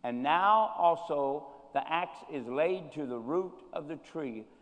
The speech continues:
Therefore every tree which bringeth forth not good fruit is hewn down and cast into the fire." I don't want to put a big shake on you, but the fire is just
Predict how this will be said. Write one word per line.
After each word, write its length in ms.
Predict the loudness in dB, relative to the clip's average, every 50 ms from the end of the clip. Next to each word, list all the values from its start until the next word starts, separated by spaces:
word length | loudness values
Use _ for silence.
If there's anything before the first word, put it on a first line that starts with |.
| -20 _ -4
Therefore 580 | 0 4 4 4 4 2 -2 0 2 2 2 2 2
every 340 | -2 0 0 0 -4 -4
tree 360 | -6 -8 -6 -4 -2 -2 0 -2
which 240 | -2 -4 -6 -8 -8
bringeth 360 | -6 -4 -4 -2 -4 -6 -6 -6
forth 280 | -6 -4 -4 -4 -4 -4
not 880 | -4 0 0 2 0 0 -2 -6 -10 -16 -18 -20 -20 -20 -20 -10 -4
good 260 | -2 0 0 0 -2 -4 -10 -16 -20 -20 -20 -20 -18 -8
fruit 320 | -4 -2 -2 -2 -2 -4 -10 -16 -20 -20 -20 -20 -12 -6
is 220 | -4 -2 -2 -4 -6
hewn 840 | -12 -20 -20 -18 -10 -6 -4 -2 -2 -2 -2 -2 -4 -6 -8 -8 -10 -12 -18 -20 -20 _ _ -20 -20 -20 -8 -2
down 580 | 0 0 2 0 -2 -4 -4 -6 -8 -8 -10 -12 -16 -20 -20 -20 -20 _ _ -4
and 280 | -4 -2 -2 -2 -6 -6
cast 520 | -4 -2 0 0 0 -2 -4 -6 -12 -18 -20 -20 -20 -20 -20 -20 _ _ -4
into 320 | -2 -2 -2 -2 -4 -6 -4
the 120 | -4 -6
fire." 540 | -6 -4 -4 -4 -4 -6 -8 -10 -12 -12 -14 -18 -20 -20 -20 _ _ 0
I 140 | 2 4 4
don't 220 | 6 4 2 4
want 100 | 4 4 4
to 60 | 4
put 260 | 2 2 2 4 6
a 120 | 6 6 4
big 400 | 2 0 0 0 0 -2 -6 -10 -12 -20 -20
shake 420 | -20 -10 -4 0 0 0 0 0 0
on 200 | 0 0 2 0
you, 260 | 0 0 0 -2 -4 -8 -14 -20 -10 -4
but 140 | -4 -2 -2
the 80 | -2
fire 400 | 0 2 4 4 4 4 4 4
is 180 | 2 2 0 -4 -8 -8
just 440 | -4 0 0 0 0 -2 -6 -12